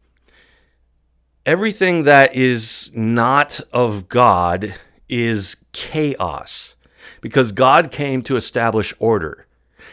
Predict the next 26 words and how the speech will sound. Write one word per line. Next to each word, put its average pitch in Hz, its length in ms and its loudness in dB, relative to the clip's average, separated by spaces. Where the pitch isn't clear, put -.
And 123 220 0
water 127 520 4
is 113 260 -8
chaos. - 640 -2
It's 127 160 -6
unpredictable. 147 720 -2
You 120 80 -4
don't 165 220 2
know 185 80 6
what 170 160 4
it's - 100 -10
gonna 117 180 -2
do. 92 200 -6
So, 139 720 0
when 123 160 0
the 135 60 2
Holy 170 240 2
Spirit 160 380 2
hovers 156 460 0
over 135 140 4
the 113 60 -2
chaos, 113 580 0
he - 120 -6
starts 156 500 -2
to 151 180 -2
install 123 600 -2